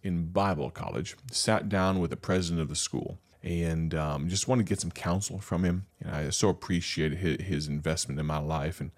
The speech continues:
sat down with him. And he had a kind of a, sort of a personality question he liked to answer, or I like to ask, I should say. And he asked, "Which Bible character do you most identify with?"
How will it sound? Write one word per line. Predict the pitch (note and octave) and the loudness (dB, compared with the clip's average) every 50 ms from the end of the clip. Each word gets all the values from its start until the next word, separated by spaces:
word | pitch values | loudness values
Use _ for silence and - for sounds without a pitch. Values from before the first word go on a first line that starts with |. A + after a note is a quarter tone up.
| _ | _
sat | - - - A#2 A2+ G2 | -4 0 4 4 4 4
down | F2 F#2+ F2 E2+ D#2+ | 4 4 4 4 2
with | D#2+ - | 2 2
him. | - F2+ E2 D#2+ D#2+ - _ - | 2 2 2 2 0 -2 _ 2
And | A2 G#2 G2+ G2 F#2+ F#2+ F#2 F#2 F2+ - | 4 4 6 6 4 4 4 2 0 0
he | G#2 - D3+ | 2 4 6
had | D#3+ C#3+ | 6 8
a | A2+ F#2 D2 - | 6 6 4 2
kind | - - D#3 D3+ D3 | 0 0 2 2 4
of | G2+ | 2
a, | E2 D2 - _ - _ _ - | 2 0 -2 _ -20 _ _ -4
sort | - - - - | -2 0 2 4
of | - G#2 | 4 2
a | G2 | 2
personality | - - - - C3+ C3 - - G2 G2 F#2+ G#2+ F#2+ - - - | 0 -2 0 2 2 2 2 2 2 4 4 4 2 2 0 -4
question | - - - G2 - - - F2+ | -2 -2 0 0 0 -2 -4 -4
he | G2 F#2 | -2 -2
liked | - - - - - | 0 -2 -2 -4 -4
to | - | -4
answer, | - C#2+ D2 - - - G#1+ - - - - | -2 -2 -2 -2 -2 -2 -2 -4 -8 -6 0
or | - F#2+ F2+ | 4 6 8
I | - F#2 F#2+ | 8 8 6
like | F2 F#2 F#2 F#2+ - | 6 4 2 2 0
to | - F2 | 2 2
ask, | F2+ F2 F2 - | 2 2 2 0
I | - G2 | 0 -2
should | G2 - - - | -2 -2 -2 -2
say. | - - D#2+ C2 - - - - - | 0 0 0 0 -2 -6 -10 -8 -2
And | - G2+ G2+ | 2 4 4
he | G#2+ A2+ | 6 6
asked, | A2+ A2 G#2+ - | 6 6 4 2
"Which | G2+ G#2 G2 A2+ E3 C4 - - - - | 0 0 2 4 4 4 2 0 -4 -2
Bible | - F#3 G#3 G#3+ E3+ C3 A2 | -2 0 2 2 2 0 0
character | - - - F#2+ F2 F2 F2+ - - - - - - A#2 - _ _ _ _ _ _ - - | -2 -2 0 2 2 2 2 -2 -4 -6 -6 -6 -6 -10 -12 _ _ _ _ _ _ -10 -4
do | G2+ G2+ | 0 2
you | G2 F#2+ G#2+ B2 C3+ | 2 4 4 2 2
most | C3+ A#2+ G2+ G2 G2+ - | 2 2 0 0 0 -2
identify | - - - A#2+ D#3+ C#3+ - - - - | -2 0 0 2 0 0 0 0 -2 -2
with?" | - - A2 - - | -4 -4 -6 -8 -10